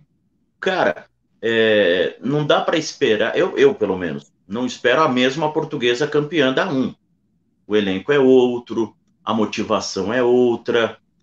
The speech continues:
é, o ambiente é outro, muda, mudou tudo, cara, não é a mesma Portuguesa, sabe? É, o próprio, o próprio, o, o, acho,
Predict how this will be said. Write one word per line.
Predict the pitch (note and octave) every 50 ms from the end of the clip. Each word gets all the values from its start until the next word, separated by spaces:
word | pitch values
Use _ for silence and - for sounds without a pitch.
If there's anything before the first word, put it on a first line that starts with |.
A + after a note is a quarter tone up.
| _ _ _
é, | - G2 F#2+ F#2+ F#2+ F2+ F2+ F2+ F2+ F2 E2+ E2+ E2 D#2+ D2+ E2
o | F2 G#2+
ambiente | A#2+ B2 B2+ A#2 C3 B2+ B2+ C3 C3 C3 C3 A#2+ A#2+ - -
é | B2+ C3
outro, | B2+ B2 B2+ B2+ B2+ B2+ B2 A#2+ - B2+ - - _
muda, | C#3 D3+ E3 G3+ B3+ - D4+ D#4+ - - -
mudou | - F#3 A#3+ A#3 D4 D#4+ D#4+
tudo, | - G#3+ G3 G#3 A3 G3 E3
cara, | - B2 G#2 F2 F2
não | G2 C#3+ F3 E3+
é | E3+ G#3+
a | B3
mesma | A3 F3+ F#3+ G3 G#3+ G#3 G3+
Portuguesa, | - G#3 G#3 - G3+ F3+ C#3+ D#3 F3 F3+ C#3+ A2+ F#2 - - _ _ _ _ _ _ _ _ _ _ _
sabe? | _ A#2 A2 G#2+ F#2 E2+ D2 - - _ _ _ _ _
É, | F2+ F#2 E2+ D#2+ D#2+ D#2 C2+ - - _ _ _ _ _ _
o | - G2 G2
próprio, | - - - G#3 - G3+ F3+ -
o | C#3 C3+
próprio, | - - C#3+ E3+ G3 - A3+ G#3+ F#3+
o, | F3 D#3 - - A2+ A2+ G2 E2 - -
o, | - F2+ -
acho, | - - - - -